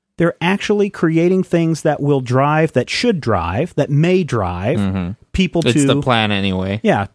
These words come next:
Speaker 1: people to the brick and mortar. It's not saying, "Hey, we're abandoning the Matthew Petersons or the Rodrigo Lopez's of the worlds who do not have iPads. We're not gonna leave them high and dry. They can still go to their Hastings.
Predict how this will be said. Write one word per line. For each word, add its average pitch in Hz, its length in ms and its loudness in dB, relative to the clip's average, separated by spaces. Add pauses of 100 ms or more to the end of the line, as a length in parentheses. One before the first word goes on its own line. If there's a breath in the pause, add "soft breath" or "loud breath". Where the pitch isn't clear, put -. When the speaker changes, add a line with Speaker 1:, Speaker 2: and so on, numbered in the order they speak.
Speaker 1:
people 170 260 0
to 151 120 0
the 147 80 0
brick 135 220 -2
and 151 80 4
mortar. 180 260 0
It's 185 220 -2
not 254 180 0
saying, 202 200 0
"Hey, 226 180 -2
we're 214 280 -2
abandoning 165 600 0
the 127 80 0
Matthew 127 340 0
Petersons 143 460 -2
or - 20 -2
the 127 120 0
Rodrigo 127 460 0
Lopez's 127 540 0
of 123 60 -2
the 117 80 0
worlds 123 320 0
who 131 80 0
do 113 180 0
not 123 280 0
have 143 120 0
iPads. 107 640 -2 (260 loud breath)
We're 214 100 4
not 262 100 2
gonna 226 120 2
leave 180 260 2
them 170 140 4
high 131 180 2
and 110 120 -2
dry. 110 200 0
They 196 120 0
can 247 160 -2
still 233 220 0
go 190 160 2
to 190 40 -4
their 175 180 2
Hastings. 156 460 0